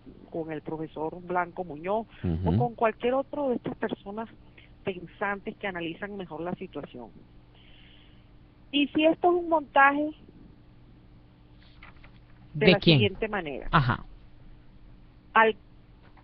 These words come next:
Speaker 1: castrocomunismo, ojo,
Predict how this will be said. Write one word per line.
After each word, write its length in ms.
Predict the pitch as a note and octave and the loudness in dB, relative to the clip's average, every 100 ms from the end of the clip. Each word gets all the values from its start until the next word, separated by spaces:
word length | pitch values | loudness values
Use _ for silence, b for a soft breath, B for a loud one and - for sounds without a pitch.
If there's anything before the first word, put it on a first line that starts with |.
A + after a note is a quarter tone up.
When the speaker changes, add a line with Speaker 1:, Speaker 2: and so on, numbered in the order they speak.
| - - - - - - - - | -20 -20 -20 -20 -20 -20 -20 2
Speaker 1:
castrocomunismo, 1200 | D4 D#4+ - E4+ D4+ C4+ G#3+ G#3+ A3+ F#3+ F#3+ B3 - - - - - - - - - | 4 4 0 -2 0 0 0 -2 -2 -4 -6 -8 -10 -20 -20 -20 -20 -20 -20 -10 4
ojo, 380 | G#3+ G3+ F#3+ | 6 6 2